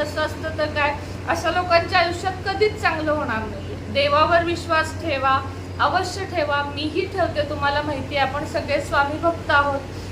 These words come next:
पण त्यासोबत पैशाची प्रार्थना असते, आरोग्याची प्रार्थना असते,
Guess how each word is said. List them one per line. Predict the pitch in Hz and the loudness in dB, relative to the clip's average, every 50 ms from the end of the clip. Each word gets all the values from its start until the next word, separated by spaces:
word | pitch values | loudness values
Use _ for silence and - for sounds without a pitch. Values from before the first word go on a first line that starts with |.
| - - - | -10 -4 -2
पण | 339 359 370 | -2 -2 -2
त्यासोबत | - - - 339 349 370 392 392 - 427 403 381 - 359 339 294 - - - - - - - | -2 2 4 8 8 8 8 6 2 0 -2 0 4 4 4 4 4 0 -6 -10 -10 -2 0
पैशाची | 220 311 311 302 - - 370 330 339 330 330 - - 403 427 | 0 2 2 0 -2 0 4 4 4 4 2 0 2 2 2
प्रार्थना | 392 403 359 311 302 294 - - 349 320 302 302 | 4 4 4 4 4 2 0 0 -2 0 2 0
असते, | 262 - - 269 302 - - - 285 262 262 262 - 208 | 0 0 0 -2 -2 -4 -6 -6 -4 -2 -2 -2 0 2
आरोग्याची | 233 254 269 285 294 - - - 349 349 339 - 392 415 | 2 4 4 2 0 0 -2 0 0 0 0 2 2 2
प्रार्थना | 403 403 370 330 302 - 269 339 339 330 311 | 2 4 4 4 4 2 0 -2 -2 0 0
असते, | 302 294 294 294 - - - 277 269 | 0 0 0 -2 -6 -4 -2 -2 -2